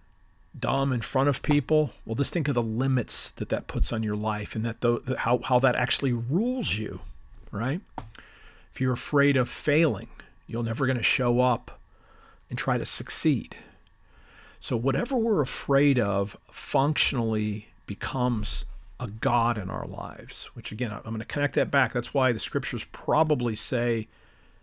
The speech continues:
the fear of the Lord is the beginning of wisdom. I'm gonna kinda rush to the end here because here's the, here's the point about that. And I'm gonna take a deeper dive, but let me just give you this idea, right? The only thing that we're supposed to fear loves us unconditionally,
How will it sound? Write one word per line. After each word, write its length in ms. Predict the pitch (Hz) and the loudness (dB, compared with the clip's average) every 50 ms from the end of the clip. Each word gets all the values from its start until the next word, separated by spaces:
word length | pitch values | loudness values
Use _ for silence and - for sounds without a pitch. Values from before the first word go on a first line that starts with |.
| - - - _ - _ _ - | -20 -20 -20 _ -20 _ _ -8
the 60 | - | -6
fear 280 | - - 147 135 135 | -4 0 2 2 2
of 80 | 127 110 | 2 2
the 80 | 117 110 | 0 0
Lord 300 | 107 117 123 123 117 113 | 2 2 2 2 2 0
is 100 | - - | -2 -4
the 60 | 104 | -4
beginning 340 | 104 110 101 123 120 113 107 | -4 -2 0 0 0 0 -2
of 160 | 95 - - | -4 -4 -4
wisdom. 480 | 117 120 120 123 - - - - 107 - - - - - - - | -2 -2 -2 -2 -4 -8 -10 -12 -12 -16 -20 -20 -20 -18 -10 -8
I'm 80 | - 107 | -8 -6
gonna 180 | 95 - - - - - - | -8 -8 -10 -14 -18 -20 -14
kinda 160 | - 123 101 104 | -10 -8 -6 -4
rush 300 | 107 117 123 117 - - | -2 -2 -2 -2 -2 -2
to 100 | - 107 | -2 -2
the 160 | 110 113 117 | -2 0 -2
end 100 | 113 107 | -2 -2
here 80 | 110 | -4
because 280 | 101 104 104 - 131 - | -4 -6 -6 -6 -4 -2
here's 160 | - 185 - | -2 -2 0
the, 120 | - 123 - - | -2 -4 -6 -4
here's 180 | - 208 156 - | -4 -4 -4 -4
the 80 | - | -4
point 260 | - - - 123 120 104 | -6 -4 -4 -4 -2 -2
about 220 | 90 98 - - | -4 -6 -8 -8
that. 300 | - 87 85 92 - - - - - - - - - - - - - - - - - - | -10 -10 -10 -10 -12 -12 -14 -14 -14 -14 -16 -18 -20 -20 -20 -20 -20 -20 -20 -20 -20 -12
And 100 | - - | -6 -4
I'm 40 | 113 | -2
gonna 140 | 127 123 110 | 0 -2 -2
take 220 | 101 123 127 - | -2 -4 -6 -4
a 40 | 113 | -4
deeper 320 | 92 98 127 117 - 104 98 | -4 -2 -2 -2 -2 -2 -2
dive, 280 | 107 110 107 110 107 | 0 0 0 0 0
but 100 | 104 95 | 6 10
let 80 | 98 120 | 12 12
me 60 | 113 | 12
just 180 | 110 110 - - | 12 8 6 4
give 140 | 110 104 | 2 0
you 60 | 110 95 | 0 0
this 180 | 98 - - | 0 0 2
idea, 420 | - - - - 113 92 - - - | 2 2 2 2 0 0 -2 -4 -6
right? 300 | - - 107 110 104 - - - - - - - - - - - - | -6 -4 -2 -2 0 0 0 2 6 8 8 8 8 6 4 2 2
The 100 | - 117 | 2 2
only 280 | 117 139 160 170 170 143 | 2 2 4 4 2 2
thing 320 | - - 156 147 147 139 | 2 2 0 2 2 2
that 120 | 131 - - | 0 0 0
we're 120 | 120 120 | 0 0
supposed 500 | - - - - - 127 123 117 - - | 0 0 -2 0 2 2 2 2 0 -2
to 80 | - - | -4 -2
fear 720 | - - - - - 143 143 127 101 92 98 104 107 131 - - - - - - - - - - - - - - - - - - - - - - - - - - - - - - - - - - - - - - - - - - | -2 -2 -2 0 0 2 2 2 2 0 -2 -4 -6 -8 -10 -14 -16 -16 -16 -16 -16 -14 -14 -14 -16 -16 -16 -18 -18 -18 -16 -16 -16 -16 -16 -18 -16 -14 -14 -12 -12 -12 -12 -12 -12 -14 -14 -20 -20 -20 -20 -8 -2 0 0 2
loves 300 | 120 123 127 110 - - | 4 4 4 2 2 0
us 220 | 123 123 - - | 0 -2 -2 -2
unconditionally, 880 | 117 113 117 - - 123 107 104 113 110 - - - - - - - - | -2 -2 -2 -2 -2 -2 0 0 0 0 0 0 -2 -4 -8 -12 -12 -16